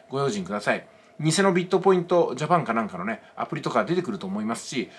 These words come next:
それから、あの、復元パスワードを聞いてくる人とかもいるかもしれません。全部危険ですからね、ご用心ください。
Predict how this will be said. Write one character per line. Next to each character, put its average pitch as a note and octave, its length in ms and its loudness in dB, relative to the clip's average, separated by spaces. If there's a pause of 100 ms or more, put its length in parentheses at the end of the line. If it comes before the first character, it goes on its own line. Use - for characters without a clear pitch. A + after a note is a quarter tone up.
そ - 140 -10
れ C3 80 -4
か D#3 100 0
ら、 C3+ 200 6
あ G#2 40 -2
の、 F#2+ 100 -4
復 D#3+ 220 -10
元 F3 160 4
パ E3 140 2
ス F3+ 80 -4
ワ D#3+ 100 6
ー - 20 2
ド G#2 120 0
を A2 240 2 (200)
聞 F3 140 -2
い - 20 -4
て F3 80 -2
く F3+ 100 0
る D#3+ 60 2
人 A2+ 160 -8
と A2 60 -6
か G2 60 -10
も F#2+ 80 -6
い G#2+ 40 -6
る A#2 60 -6
か D3 120 -4
も G#2+ 80 -2
し - 80 -8
れ F#2+ 60 -8
ま F2 80 -12
せ F#2 120 -14
ん。 A#2+ 100 -12
全 F#3+ 180 2
部 C3+ 80 -2
危 - 80 -8
険 - 180 -6
で A#2+ 80 -4
す - 80 -12
か - 100 -12
ら D#2 60 -14
ね、 A2+ 220 -10
ご A#2 120 -6
用 G2+ 80 -6
心 F2+ 140 -14
く F#2 100 -14
だ G#2 80 -10
さ A#2+ 160 0
い。 - 60 -8